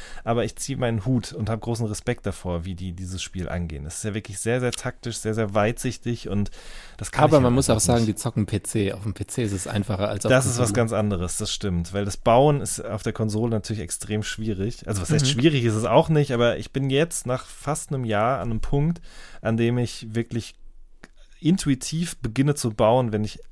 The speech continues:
Speaker 1: angeschossen werde. Und das,
Speaker 2: Muss
Speaker 1: da
Speaker 2: man
Speaker 1: bin ich schon
Speaker 2: machen.
Speaker 1: sehr, ja, aber das, am Anfang hat mich das einfach krass überfordert, weil das Spiel stresst mich auch ungemein, ne? Es ist jetzt nicht so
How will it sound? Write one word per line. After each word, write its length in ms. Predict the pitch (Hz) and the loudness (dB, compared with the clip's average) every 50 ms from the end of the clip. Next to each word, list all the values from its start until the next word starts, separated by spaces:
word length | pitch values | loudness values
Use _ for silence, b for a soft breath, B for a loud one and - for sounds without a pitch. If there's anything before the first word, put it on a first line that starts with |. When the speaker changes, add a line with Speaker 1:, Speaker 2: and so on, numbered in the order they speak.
| - | -10
Speaker 1:
angeschossen 640 | - 117 120 117 104 - - 98 85 - 92 85 78 | -4 -2 -2 0 0 -2 -2 -4 -4 -4 -4 -4 -4
werde. 320 | 73 78 76 73 71 64 | -4 -4 -4 -4 -6 -6
Und 180 | 65 82 90 - | -6 -6 -6 -4
das, 100 | 107 - | -2 0
Speaker 2:
Muss 140 | 117 107 - | 0 2 2
Speaker 1:
da 80 | 117 | 2
Speaker 2:
man 60 | 113 110 | 2 4
Speaker 1:
bin 60 | - | 2
ich 60 | 120 | 2
schon 120 | 127 120 107 | 2 2 2
Speaker 2:
machen. 200 | 110 113 117 113 | 2 2 0 0
Speaker 1:
sehr, 40 | - B B B B B B B B B B B | -4 B B B B B B B B B B B
ja, 280 | 117 131 165 202 156 87 | 4 6 6 8 6 6
aber 240 | 95 107 117 117 87 87 90 - - - | 4 2 0 0 -2 -6 -10 -14 -18 -10
das, 180 | 139 110 120 131 | -6 -6 -4 -4
am 120 | 127 127 | -2 0
Anfang 320 | 117 143 170 170 185 147 139 | 0 0 2 2 0 0 0
hat 80 | 143 | -2
mich 100 | 143 - | -4 -6
das 120 | - - - | -8 -6 -6
einfach 220 | 107 123 135 - | -4 -4 -6 -8
krass 260 | - - 147 143 - | -6 -6 -4 -4 -4
überfordert, 640 | 120 123 127 120 - - 151 180 147 98 87 90 87 | -2 -2 -2 -2 -2 0 0 0 2 2 0 0 0
weil 240 | 101 101 107 104 - B B B B B B B B | 0 0 0 0 -2 B B B B B B B B
das 100 | - 110 | -6 -4
Spiel 320 | - - 143 156 160 147 - - | -4 0 0 0 0 0 -4 -4
stresst 500 | - - - - 123 117 156 165 - - | -4 -2 -2 0 0 0 0 0 0 -2
mich 160 | 113 101 - 98 | -4 -4 -4 -4
auch 120 | 95 87 | -4 -4
ungemein, 580 | 85 95 98 92 95 90 87 82 82 82 82 85 | -2 -2 -2 -2 0 0 0 2 2 2 0 0
ne? 120 | 95 120 | 0 0
Es 140 | 143 - - | -2 -2 -4
ist 120 | 127 - | -2 -2
jetzt 180 | 135 123 - - | 0 0 0 0
nicht 180 | 135 165 170 | 0 0 0
so 340 | - - 131 127 123 120 - | 2 2 4 4 4 2 0